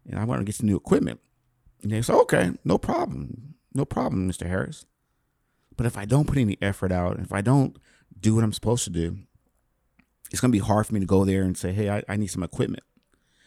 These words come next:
And as I calculated, uh, the percentage I owe, I think I owe about fifty-eight percent, fifty-eight percent of, of the balance of the loan.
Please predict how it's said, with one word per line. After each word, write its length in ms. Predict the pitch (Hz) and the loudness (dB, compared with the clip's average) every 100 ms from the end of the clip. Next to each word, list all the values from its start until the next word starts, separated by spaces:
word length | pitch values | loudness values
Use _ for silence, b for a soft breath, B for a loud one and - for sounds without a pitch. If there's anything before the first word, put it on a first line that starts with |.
| b | b
And 100 | 113 | 2
as 100 | 131 | 2
I 120 | 127 113 | 2 0
calculated, 640 | - 151 151 135 113 110 - | 0 0 2 2 2 -2 -10
uh, 120 | - - | -16 -10
the 140 | 110 | -8
percentage 480 | 113 104 123 120 - | -6 -2 -2 -2 0
I 140 | 104 - | -2 0
owe, 300 | 117 113 92 | 2 2 2
I 100 | 104 | -2
think 160 | 131 123 | -4 -2
I 80 | - | 0
owe 80 | 104 | 2
about 320 | 98 98 _ b b b _ | 2 -2 _ b b b _
fifty-eight 480 | - 196 156 131 | -2 0 0 0
percent, 400 | - 101 117 90 - _ _ _ _ _ _ - | -2 -4 -2 -2 -6 _ _ _ _ _ _ -6
fifty-eight 320 | 135 131 120 | -2 -2 -2
percent 280 | 113 - 101 | -2 2 2
of, 140 | 95 | 0
of 160 | - 92 | -2 -2
the 80 | 90 | -2
balance 440 | 95 90 92 92 | 0 0 -2 -4
of 80 | 80 | -4
the 80 | 78 | -2
loan. 420 | 92 90 101 | -2 -2 -6